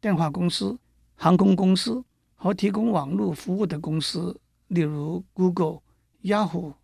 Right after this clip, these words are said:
等等。一个人的收入，税务局有详细的记录；一个人的健康状况，卫生署经由健保卡有详细的记录；一个人用信用卡在何时何地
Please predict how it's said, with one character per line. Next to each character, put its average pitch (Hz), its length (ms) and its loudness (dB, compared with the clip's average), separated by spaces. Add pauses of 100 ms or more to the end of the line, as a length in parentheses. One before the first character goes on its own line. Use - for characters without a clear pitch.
(180)
等 151 180 -4
等。 175 220 -10 (680)
一 269 140 4
个 247 140 4
人 170 140 0
的 190 100 -4
收 262 260 -2
入， 202 340 0 (220)
税 - 220 0
务 175 180 2
局 156 260 -4
有 175 160 -6
详 151 280 -6
细 175 160 -2
的 165 100 -8
记 202 240 -6
录； - 100 -10 (600)
一 254 160 6
个 233 80 6
人 196 120 4
的 214 100 0
健 202 280 2
康 202 240 2
状 247 240 4
况， - 300 -2 (420)
卫 262 160 4
生 226 220 2
署 185 400 -8 (100)
经 202 200 6
由 160 280 2
健 190 240 2
保 196 200 2
卡 208 320 -4 (400)
有 135 100 -8
详 147 220 -4
细 170 180 -4
的 156 140 -6
记 - 200 -8
录； 170 140 -8 (480)
一 220 140 2
个 202 100 4
人 175 320 4
用 226 180 4
信 262 280 6
用 170 200 4
卡 - 280 -10 (260)
在 151 220 -2
何 151 200 -2
时 - 220 -2 (100)
何 170 280 -2
地 208 280 -2